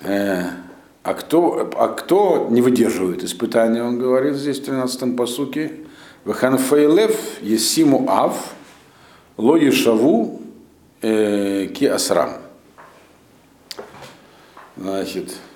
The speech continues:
а ханфейлев, люди двой-, ли-, лицемерные, двойственные, то есть имеется в виду те, э, которые внешние праведники, а внутри нет. То есть те, которые, э, служили Всевышнему, потому что им за это платили.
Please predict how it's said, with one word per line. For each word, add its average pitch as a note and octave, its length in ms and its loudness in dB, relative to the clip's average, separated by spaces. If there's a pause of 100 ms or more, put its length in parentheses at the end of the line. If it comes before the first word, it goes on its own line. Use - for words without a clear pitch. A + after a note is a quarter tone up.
(220)
а G#2 140 0
ханфейлев, D#3 800 2
люди D3 260 2
двой-, B2 460 2
ли-, B2 300 4
лицемерные, B2+ 640 4
двойственные, - 640 0
то F#2 140 -8
есть F2+ 240 -4
имеется G2 340 -4
в G#2 40 -4
виду G#2 200 -2
те, F3+ 400 -2 (420)
э, G2+ 180 0
которые A#2 480 4
внешние G#2 520 2
праведники, G#2 640 2
а F#2 220 2
внутри A2+ 640 0
нет. G#2 340 -2 (280)
То E2 100 -12
есть - 320 -14
те, C3 120 0
которые, G#2 720 0 (560)
э, F#2 580 0 (600)
служили A#2 480 4
Всевышнему, C3+ 840 0 (600)
потому A2+ 200 -6
что C#3 120 -2
им B2+ 80 4
за B2+ 80 4
это A#2+ 100 0
платили. A#2+ 480 -2